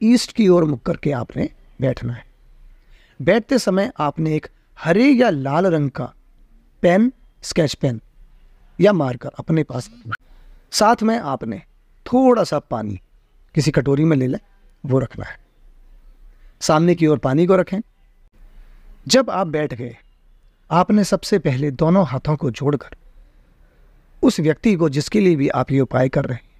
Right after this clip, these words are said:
चाहे वो पुरुष है, स्त्री है, उसे स्मरण करना है, उसे ध्यान करना है, पाँच सेकंड, दस सेकंड, पन्द्रह सेकंड। उसके बाद आपने क्या करना है, जो आपके पास स्केच पेन, पेन जो भी आपने लिया है, उससे आपने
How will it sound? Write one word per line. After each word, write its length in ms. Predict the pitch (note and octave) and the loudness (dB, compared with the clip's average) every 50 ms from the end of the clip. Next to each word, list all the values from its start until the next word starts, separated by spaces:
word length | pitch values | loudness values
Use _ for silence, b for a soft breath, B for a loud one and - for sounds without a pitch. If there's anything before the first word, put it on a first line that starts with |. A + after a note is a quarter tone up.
| _ - | _ -2
चाहे 160 | - D#3 D3 | 2 2 2
वो 100 | C#3+ C#3+ | 2 2
पुरुष 340 | C#3 - F3 D3+ D#3 - - C3+ | 0 -2 -2 -2 -2 -4 -4 -6
है, 100 | B2 A#2+ | -6 -6
स्त्री 240 | - - C3+ C3 C3+ | -6 -6 -4 -2 -2
है, 60 | B2+ | -2
उसे 180 | A#2+ A2+ - B2 | -2 -2 -4 -8
स्मरण 360 | - - C#3 D3+ E3+ G3+ G#3+ | -6 -2 0 2 2 2 2
करना 260 | F#3+ G#3+ G3+ G#3 G#3+ | 0 0 0 0 -2
है, 160 | G3+ G#3 B3+ - _ _ _ - | -2 -2 -6 -8 _ _ _ -10
उसे 180 | E3 - D3+ | -4 -2 -2
ध्यान 300 | B2 - - B2+ C#3+ D#3 | -2 -2 -4 0 0 0
करना 260 | D3 - - - - | 0 -2 -8 -14 -14
है, 60 | - _ _ _ _ _ _ _ _ - | -18 _ _ _ _ _ _ _ _ -2
पाँच 220 | F3 F3 F#3+ F#3 - | 0 4 4 2 2
सेकंड, 420 | - D3+ C3+ - C#3 C3+ C3+ C3 | 2 -2 -2 -2 0 0 0 2
दस 140 | C#3 D3 - | 0 0 -2
सेकंड, 340 | - - C3+ - - C3+ A#2 | -2 -6 -6 -4 -4 -6 -4
पन्द्रह 260 | - C#3+ B2+ C3 A2+ | -2 0 0 0 0
सेकंड। 300 | - - - - _ _ _ _ - _ _ - _ _ _ _ - - _ - | -2 -6 -12 -18 _ _ _ _ -20 _ _ -20 _ _ _ _ -20 -20 _ -2
उसके 260 | - F3+ - - B3+ A3+ | -2 0 2 4 2 4
बाद 260 | E3+ E3+ F3 F#3+ F3+ D3+ | 4 4 2 2 2 0
आपने 320 | C#3+ C3+ - D3+ C#3 C3+ | -6 -8 -6 -6 -8 -8
क्या 140 | - - A#2+ | -8 -12 -18
करना 320 | - _ _ _ _ _ | -20 _ _ _ _ _
है, 60 | _ - _ _ _ _ _ _ _ _ _ _ _ _ _ - | _ -20 _ _ _ _ _ _ _ _ _ _ _ _ _ -4
जो 140 | - A3 A#3+ | 2 2 4
आपके 320 | C#4 A3 E3+ E3 - - D3 | 4 4 0 0 0 -2 -2
पास 400 | - - C3+ C3 B2+ - - - _ _ _ _ _ _ _ - | 0 0 -2 -2 -4 -6 -12 -18 _ _ _ _ _ _ _ -16
स्केच 260 | - - - D#3+ D3 | -6 0 0 0 0
पेन, 340 | - - E3 D3+ D3 D3 D#3 E3+ _ - | 2 0 0 0 0 -2 -4 -8 _ -2
पेन 220 | - D3+ D3 D3 | 0 0 0 0
जो 140 | C#3 C3+ C#3+ | 0 -2 -2
भी 120 | C3+ C#3+ C#3 | 0 0 0
आपने 240 | B2+ B2 - C3 B2 | 0 0 -2 -4 -4
लिया 260 | A#2 A#2+ C3+ E3+ F#3+ | -2 0 0 2 2
है, 140 | F#3+ A3 - _ _ _ _ _ _ _ _ _ _ _ _ _ _ _ - - | 0 -2 -6 _ _ _ _ _ _ _ _ _ _ _ _ _ _ _ -2 0
उससे 340 | A3 - - - B3+ C4 - | 0 0 2 2 2 2 2
आपने 540 | D4+ F#3+ D3+ C#3+ - D#3 E3 F3+ G3+ A3 | 0 -2 -4 -4 -2 -2 0 0 0 0